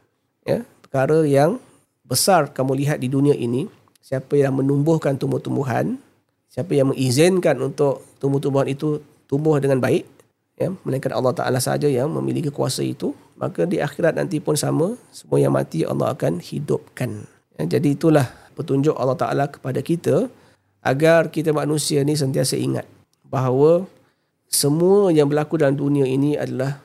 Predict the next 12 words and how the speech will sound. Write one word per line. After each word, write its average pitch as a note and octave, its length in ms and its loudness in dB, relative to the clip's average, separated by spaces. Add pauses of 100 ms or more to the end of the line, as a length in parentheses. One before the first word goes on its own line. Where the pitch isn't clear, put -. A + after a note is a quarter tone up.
(120)
kuasa - 400 -4
Allah. B2 320 -10 (420)
Dan B2+ 160 -6
semua E3+ 320 2
yang E3 160 4
ada F3 640 2
dalam C#3 320 -2
dunia C#3+ 240 0
ini D3+ 120 2
adalah C3+ 200 -2
milik E3+ 560 2
Allah. A#2+ 400 -2